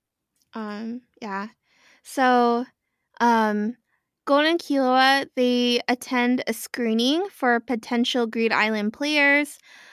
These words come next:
um, all judged by Sezguera.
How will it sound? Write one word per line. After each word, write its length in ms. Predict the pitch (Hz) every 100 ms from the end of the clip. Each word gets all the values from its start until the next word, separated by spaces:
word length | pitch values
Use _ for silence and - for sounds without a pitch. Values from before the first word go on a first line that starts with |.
| -
um, 320 | - 233 226 -
all 280 | 254 285 330
judged 720 | 254 247 226 226 254 269 -
by 880 | 226 220 220 220 220 220 220 220 233 _ _ _ _ _ _ _ _ _ _ _ _ _ _ _ _
Sezguera. 1400 | - - 269 254 247 247 240 233 233 220 233 285 339